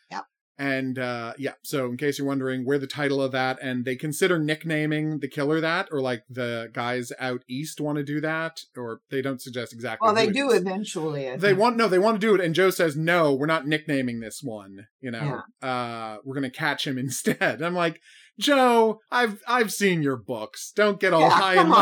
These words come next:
Speaker 2: mighty about nicknames." <laughs> But
Speaker 1: We've
Speaker 2: anyway.
Speaker 1: seen, we, we, we, we've been, we've been around for the last
Speaker 2: Thirteen years of you profiting off of serial <laughs> killing, so don't give me that
Speaker 1: Yeah,
Speaker 2: nonsense.
Speaker 1: well,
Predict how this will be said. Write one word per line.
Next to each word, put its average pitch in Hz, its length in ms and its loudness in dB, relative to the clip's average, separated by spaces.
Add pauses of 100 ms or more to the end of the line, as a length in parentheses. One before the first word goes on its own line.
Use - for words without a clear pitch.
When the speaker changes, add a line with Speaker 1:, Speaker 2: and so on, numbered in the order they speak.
Speaker 2:
mighty 214 220 2
about 170 360 0
nicknames." 147 1160 -10
<laughs> - 960 -18
But - 500 2
Speaker 1:
We've - 0 -
Speaker 2:
anyway. 349 360 6
Speaker 1:
seen, 359 220 6 (120)
we, 359 220 6 (160)
we, 277 100 2 (140)
we, 247 220 0
we've 285 400 0
been, 285 380 -2
we've 262 300 -4
been 294 140 -2
around 269 440 4
for 247 100 -8
the 214 100 -6
last 220 420 4 (920)
Speaker 2:
Thirteen 202 480 2
years 175 440 4
of 151 120 -2
you 143 440 4 (420)
profiting 180 560 2
off 160 240 2
of 147 140 -6
serial 170 540 4
<laughs> - 0 -
killing, 113 460 -2
so 160 160 -2
don't 165 220 0
give 165 140 0
me 131 100 0
that 123 200 0
Speaker 1:
Yeah, - 60 2
Speaker 2:
nonsense. 143 220 0
Speaker 1:
well, 196 200 6